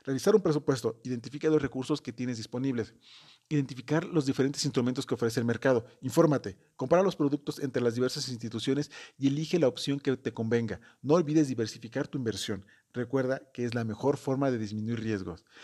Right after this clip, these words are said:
Definir tu perfil de inversionista. ¿Qué tanta tolerancia tienes al riesgo? Si eres conservador, moderado o arriesgado. Eso dependerá de tu edad y qué tan dispuesto estés a arriesgar tu dinero. Investigar las comisiones asociadas a tu inversión.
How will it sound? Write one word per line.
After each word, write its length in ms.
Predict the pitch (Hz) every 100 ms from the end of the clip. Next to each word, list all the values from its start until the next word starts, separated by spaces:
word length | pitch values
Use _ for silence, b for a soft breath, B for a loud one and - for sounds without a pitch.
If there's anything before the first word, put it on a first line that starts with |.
| B B _
Definir 460 | - 135 143 147 160
tu 180 | 170 156
perfil 320 | 131 117 135
de 60 | 131
inversionista. 640 | 120 113 120 127 - 101 B B B B _
¿Qué 100 | 117
tanta 280 | 143 151 156
tolerancia 640 | 123 117 117 123 131 120
tienes 280 | 131 127 113
al 100 | 107
riesgo? 440 | 107 101 139 233 _ B B B
Si 180 | - 165
eres 160 | 214 220
conservador, 580 | 160 147 113 120 - -
moderado 440 | 131 120 127 156
o 140 | 143 123
arriesgado. 500 | 113 110 117 90 - _ _
Eso 120 | -
dependerá 420 | 170 160 127 127 135
de 140 | 127
tu 100 | 120
edad 340 | 113 139 170 - -
y 80 | 123
qué 100 | -
tan 140 | 147
dispuesto 400 | 143 - 139 147
estés 300 | - 139 - _ _ _ -
a 180 | 123
arriesgar 420 | 117 117 110 131 135
tu 100 | 127
dinero. 380 | 113 104 85 _ B B B B
Investigar 380 | 131 120 131 143
las 120 | 147
comisiones 440 | 135 120 127 143
asociadas 440 | 135 120 120 127 -
a 140 | 143 139
tu 140 | -
inversión. 640 | 139 127 120 170 175 170